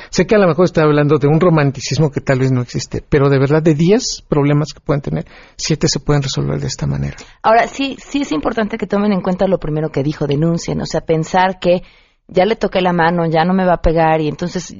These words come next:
Speaker 2: ya se resolvió el problema, no, porque
Speaker 1: No.
Speaker 2: finalmente es una bomba de tiempo. Si esa persona no se atiende,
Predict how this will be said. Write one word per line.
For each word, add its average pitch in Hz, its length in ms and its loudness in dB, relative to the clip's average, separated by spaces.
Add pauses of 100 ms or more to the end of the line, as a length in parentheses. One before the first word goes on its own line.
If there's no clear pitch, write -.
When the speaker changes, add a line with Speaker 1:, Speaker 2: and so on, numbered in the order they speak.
(180)
Speaker 2:
ya 175 140 2
se 208 100 -2
resolvió 160 380 0
el 160 40 0
problema, 165 380 -2
no, 190 140 -2
porque - 220 -4
Speaker 1:
No. 127 80 -2
Speaker 2:
finalmente 233 460 0
es - 120 -4
una 214 160 4
bomba 196 260 0
de 185 80 -6
tiempo. - 460 -4 (340)
Si - 140 -2
esa 208 140 0
persona 214 420 2
no 185 160 2
se 185 180 2
atiende, 151 640 0